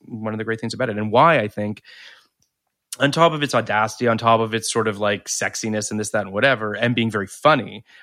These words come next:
I think why it stands the test of time is exactly what we're talking about. It's those moments where you saw that when you were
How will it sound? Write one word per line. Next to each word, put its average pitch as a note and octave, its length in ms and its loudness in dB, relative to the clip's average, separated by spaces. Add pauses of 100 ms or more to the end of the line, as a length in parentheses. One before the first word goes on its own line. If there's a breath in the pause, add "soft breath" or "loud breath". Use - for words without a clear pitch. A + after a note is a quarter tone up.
(120)
I A#2 100 -4
think A#2+ 240 -4
why A2 200 4
it G#2 140 -4
stands G2+ 280 -6
the G2 60 -16
test G2 220 -8
of F#2 60 -16
time G2 260 -4
is F2+ 220 -12 (180)
exactly G#2 360 -6
what - 40 -14
we're - 80 -16
talking - 320 -16
about. - 200 -20
It's A2+ 200 -12
those A2 240 -2
moments G2 480 -6
where F#2+ 360 -6 (340 soft breath)
you B2 100 0
saw A2+ 260 4
that G#2 220 4
when G#2 120 -6
you G#2 120 -4
were G2 200 -2